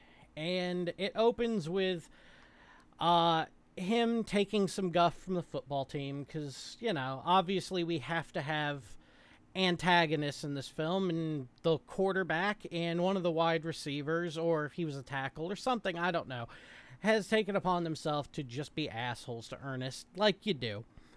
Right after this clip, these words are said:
Because, you know, it's the nineties, and picking on people who you think you're better than because of income equality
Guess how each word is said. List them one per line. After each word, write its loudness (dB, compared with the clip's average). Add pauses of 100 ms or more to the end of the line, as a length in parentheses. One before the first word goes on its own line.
(140)
Because, 0
you 0
know, 0
it's -4
the 2
nineties, 2
and -6
picking -2
on -2
people -2
who -2
you -4
think -6
you're -6
better -4
than -4 (160)
because -6
of -6 (100)
income 0
equality -4